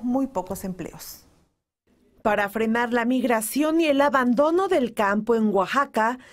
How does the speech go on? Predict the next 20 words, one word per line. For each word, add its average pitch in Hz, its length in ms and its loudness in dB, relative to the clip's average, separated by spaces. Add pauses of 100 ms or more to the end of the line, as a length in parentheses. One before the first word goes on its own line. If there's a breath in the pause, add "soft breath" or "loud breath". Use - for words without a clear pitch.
(180 loud breath)
diputados 262 720 0
locales 185 640 0
exigieron 220 720 -2
al 202 160 -2
secretario 196 760 0
de 196 140 -2
Desarrollo 202 720 -2
Económico, 190 720 0
Raúl 196 460 0
Ruiz 180 320 -2
Robles, 202 560 0 (240 loud breath)
políticas 381 580 0
públicas 185 600 -2
para 269 220 0
impulsar 202 560 -2
la 175 120 0
economía 208 680 0
en 262 180 -2
las 285 200 -4
comunidades 208 800 0